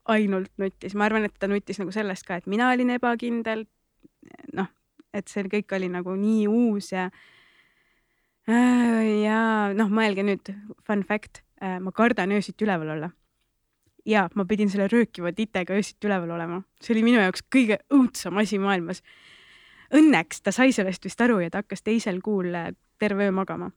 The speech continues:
ja karjus ainult päeviti. <laughs> Aga oli selliseid hetki, kus sa lihtsalt nagu panidki lapse rahulikult, äh, voodi peale, ta nuttis, läksid korra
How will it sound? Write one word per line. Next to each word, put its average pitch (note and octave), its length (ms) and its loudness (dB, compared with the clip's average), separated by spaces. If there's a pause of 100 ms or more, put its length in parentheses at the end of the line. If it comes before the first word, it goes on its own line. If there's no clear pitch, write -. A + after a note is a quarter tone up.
ja F#3 200 -6
karjus F#3 280 -2
ainult F#3+ 160 -2
päeviti. F#3 440 -2 (640)
<laughs> - 640 -4
Aga B3 140 2
oli E4+ 160 6
selliseid C4+ 340 2
hetki, C#4+ 240 2
kus G#3 140 -4
sa A#3 80 -2
lihtsalt B3+ 400 0
nagu G#3 400 -4
panidki D4 480 0
lapse C4+ 320 -2 (220)
rahulikult, A#3+ 720 -4
äh, A#3 200 -8
voodi D4+ 240 -4
peale, E4 380 -6 (100)
ta - 160 -12
nuttis, C#4 460 -6 (460)
läksid A3+ 340 -10
korra C4 400 2